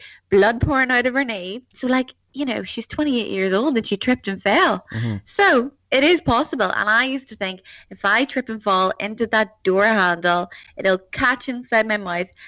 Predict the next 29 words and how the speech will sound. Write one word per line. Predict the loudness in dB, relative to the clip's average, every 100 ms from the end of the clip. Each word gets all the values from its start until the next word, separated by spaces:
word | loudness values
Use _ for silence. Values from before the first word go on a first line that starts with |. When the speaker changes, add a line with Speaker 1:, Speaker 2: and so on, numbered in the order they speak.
| -16
Speaker 1:
and | -14 -10 -2
rip | -2 -2
my | -2
whole | -2 -2
face | -4 -6 -6
off. | -8 -8 -14 -20 _ -18 -12
I | -4
think | -2 0 2
that | 0
came | 2 0
from | 0 -2
watching, | 0 -2 -6 -8 -8 -20 _
do | 2
you | 4
ever | 4
remember | 4 4 4
the | 2
movie | 2 -2 2 2 2 0 -4
Speaker 2:
<laughs> | -2
Speaker 1:
with | 0 2
Arnold | 2 2 0 0
Schwarzenegger | -2 -2 -2 0 0 -2
and | -2
they | -8 -10 -20 _
removed | -10 -4 -4 -4
the | -4
man's | 0 0 0 -10
face | -6 -2 0 -2 -8
and | -12 -10